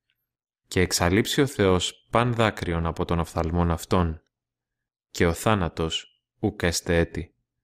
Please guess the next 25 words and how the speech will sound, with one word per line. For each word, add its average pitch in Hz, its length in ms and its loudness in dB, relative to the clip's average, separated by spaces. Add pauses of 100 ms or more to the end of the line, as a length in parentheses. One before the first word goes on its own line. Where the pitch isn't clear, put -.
(540)
ούτε 117 280 2
πένθος, - 800 -4 (340)
ούτε 104 260 0
κραυγή, 85 680 -2 (800)
ούτε 120 300 2
πόνος - 720 -2 (140)
ούκ 95 200 -4
έστε 82 340 0
έτη». - 340 -6 (1400)
Ότι 180 240 2
τα 87 140 2
πρώτα 107 320 2
απήλθον. 92 600 -2 (1200)
Και 104 180 2
είπεν 117 240 2
ο 95 60 4
καθήμενος 92 580 0
επί 95 160 -4
του 92 120 0
θρόνου, 87 540 0 (200)
«Ιδού, 101 580 2 (760)
και 101 180 0
να 107 300 4
πάντα 104 440 0
ποιώ». 92 520 0